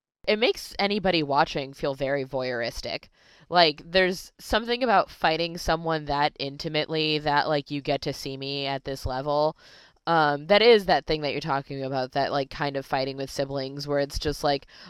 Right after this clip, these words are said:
only a sibling can say the most unimaginably cruel thing that they could think of to me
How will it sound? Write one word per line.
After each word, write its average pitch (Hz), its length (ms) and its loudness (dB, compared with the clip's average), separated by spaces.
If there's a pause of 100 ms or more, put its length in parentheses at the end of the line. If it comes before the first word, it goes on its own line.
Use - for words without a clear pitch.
only 226 300 4
a - 40 4
sibling 185 440 2
can 175 120 -4
say 165 200 2
the 156 80 -2
most 151 340 0
unimaginably 147 800 0
cruel 147 320 -2
thing 147 280 -8
that 139 140 -8
they 139 100 4
could 143 200 -6
think 143 200 -2
of 139 140 0
to 147 120 -8
me 139 240 -4